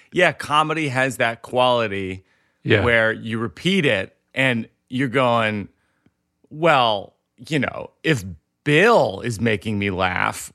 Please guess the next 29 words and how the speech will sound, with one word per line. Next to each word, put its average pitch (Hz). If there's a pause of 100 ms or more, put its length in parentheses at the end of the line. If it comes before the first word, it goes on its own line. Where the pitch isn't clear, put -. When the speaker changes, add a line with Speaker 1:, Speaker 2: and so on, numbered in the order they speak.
Speaker 1:
with 117
this 120
version 127
of 98
the 104
co-, -
of 120
Speaker 2:
Yeah. 113
Speaker 1:
the, -
what 131
the 120
comedian 127
said, - (360)
then 156
the 131
per-, 190
the 156
comedian 147
must 117
be 127
brilliant." 190 (120)
Speaker 2:
Th-, 226
this 208
exact 214
Speaker 1:
<laughs> -
Speaker 2:
thing 175
happened 151
to 156
me. 123